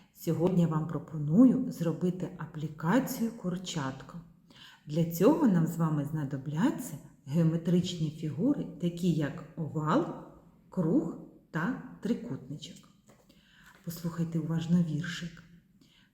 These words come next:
Курчатко я маленьке, як сонечко жовтеньке, в траві серед ромашок люблю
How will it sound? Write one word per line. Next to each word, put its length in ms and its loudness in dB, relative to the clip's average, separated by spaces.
Курчатко 840 -2
я 320 2
маленьке, 880 6
як 260 2
сонечко 840 4
жовтеньке, 1000 4
в 60 -20
траві 500 6
серед 460 0
ромашок 840 0
люблю 380 6